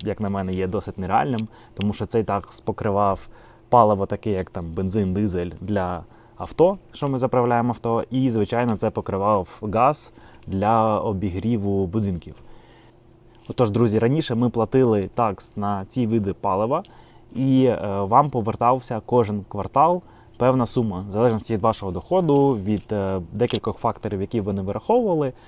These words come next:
вам поверталась певна сума від ста десяти доларів, це якщо ви там одна людина,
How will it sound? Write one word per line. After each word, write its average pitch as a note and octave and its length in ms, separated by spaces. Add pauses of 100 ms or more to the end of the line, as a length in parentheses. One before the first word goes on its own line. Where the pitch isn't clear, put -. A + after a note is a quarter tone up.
(380)
вам D3+ 500 (420)
поверталась B2+ 540
певна A#2+ 300
сума A#2+ 440
від A2+ 180
ста A2 340 (140)
десяти B2 400
доларів, D#3 500 (300)
це A#2 160
якщо A#2 260
ви A2+ 140
там G#2 260 (140)
одна A2 460
людина, A2+ 460